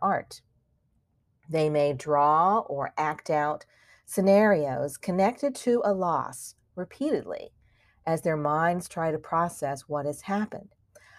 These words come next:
I've seen this numerous times with the child clients I've had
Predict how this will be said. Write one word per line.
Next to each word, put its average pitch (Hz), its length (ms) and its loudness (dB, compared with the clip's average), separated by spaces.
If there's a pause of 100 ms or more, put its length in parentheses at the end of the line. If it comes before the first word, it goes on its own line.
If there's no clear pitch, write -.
(180)
I've 175 160 4
seen 240 320 4
this 196 480 4
numerous 202 580 4
times 131 640 -6
with 143 380 0
the 147 60 -2
child 185 500 2
clients 120 520 -6
I've - 220 -8
had - 320 -6